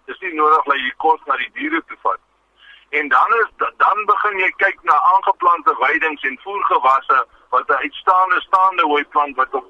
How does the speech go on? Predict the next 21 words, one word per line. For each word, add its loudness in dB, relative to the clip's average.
op -4
lande 2
en -4
ou 4
lande 2
geplant -2
kan -2
word, 0
wat 0
as -2
'n -2
staande 0
hooi 0
vir -2
die -6
wintermaande. 0
Want -2
'n -2
voerbank -2
is, -4
is, -4